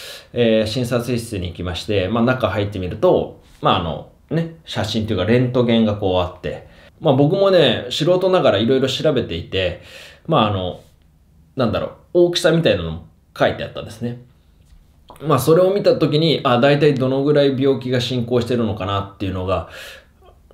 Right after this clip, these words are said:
勝手ながらこう想像して、あ、そういうことかと思って、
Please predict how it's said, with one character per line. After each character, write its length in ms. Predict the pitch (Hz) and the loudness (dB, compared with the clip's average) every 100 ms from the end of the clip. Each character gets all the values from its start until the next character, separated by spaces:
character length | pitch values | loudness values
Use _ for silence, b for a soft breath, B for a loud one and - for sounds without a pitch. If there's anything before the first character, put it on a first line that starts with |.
| - | -4
勝 160 | 160 - | -2 2
手 80 | 175 | 4
な 100 | 151 | 4
が 80 | 95 | 2
ら 80 | |
こ 140 | 90 87 | 2 -6
う 40 | |
想 220 | - 104 | -2 -2
像 180 | 98 98 | 0 -2
し 120 | 90 | -2
て、 360 | - 98 87 - | -2 -2 -2 -8
あ、 180 | - 104 | -6 -6
そ 180 | - 120 | -2 0
う 40 | |
い 20 | 117 | 2
う 20 | |
こ 120 | 117 | 2
と 120 | 110 | -2
か 300 | - 82 - - | -2 -6 -6 -8
と 60 | 87 | -8
思 120 | 85 | -8
っ 100 | - | 2
て、 460 | 160 151 95 - | 4 6 4 -2